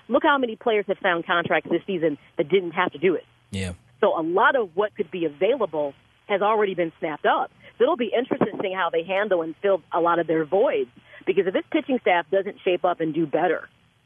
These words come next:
Speaker 1: that's gonna be an issue, because what do you do with, you know, Quintana's spot in that rotation? What do you do with Jon Lester, who can probably still come back and pitch,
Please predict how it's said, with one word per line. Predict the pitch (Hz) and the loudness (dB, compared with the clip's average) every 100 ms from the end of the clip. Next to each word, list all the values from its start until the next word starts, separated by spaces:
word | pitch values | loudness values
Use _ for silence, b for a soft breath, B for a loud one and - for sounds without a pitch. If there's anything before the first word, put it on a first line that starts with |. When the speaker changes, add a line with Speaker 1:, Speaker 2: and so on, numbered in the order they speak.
| b _ | b _
Speaker 1:
that's | 151 196 214 - | 0 4 4 4
gonna | 190 | 0
be | 165 165 | 2 2
an | |
issue, | 175 175 160 | 2 0 -2
because | 156 170 156 - _ | 0 0 -2 -8 _
what | 180 | 2
do | 196 | 2
you | 185 | -2
do | 160 202 | -2 0
with, | 180 165 - | 0 -2 -2
you | |
know, | 170 165 | 0 0
Quintana's | - 160 165 151 151 | 0 2 2 2 0
spot | - 147 | 0 0
in | 151 | 0
that | 151 156 | -2 0
rotation? | 156 170 147 - 117 - B B - | 0 -2 -2 -6 -8 -12 B B 2
What | 185 | 2
do | 185 | 2
you | 175 | 0
do | 170 208 185 | 2 4 4
with | 170 - | 0 2
Jon | 170 156 156 | 0 2 2
Lester, | 165 - 160 | 0 0 -2
who | 196 | 0
can | 180 | 2
probably | 180 165 | 2 2
still | - 170 | 0 -2
come | 175 | 2
back | 165 151 | 2 0
and | 151 | 2
pitch, | 277 | 2